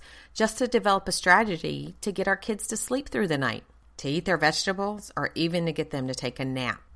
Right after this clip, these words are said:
When you are the parent of young children, it's easy to be focused on the day-to-day activities that you lose sight of the future. Yet here's the thing. What you are doing right now in the day-to-day is shaping the future.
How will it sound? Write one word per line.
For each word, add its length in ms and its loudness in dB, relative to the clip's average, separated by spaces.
When 160 0
you 80 4
are 80 6
the 100 0
parent 320 0
of 140 -2
young 240 0
children, 420 -2
it's 200 -6
easy 320 -2
to 160 0
be 120 -2
focused 460 -2
on 140 -2
the 80 -2
day-to-day 540 -2
activities 800 -6
that 180 0
you 180 -2
lose 220 -4
sight 240 -2
of 80 0
the 60 -4
future. 500 -6
Yet 180 -2
here's 280 -2
the 100 -10
thing. 420 -6
What 280 0
you 120 0
are 80 2
doing 340 2
right 240 2
now 520 0
in 160 0
the 100 0
day-to-day 600 0
is 180 2
shaping 420 -4
the 60 -6
future. 520 -10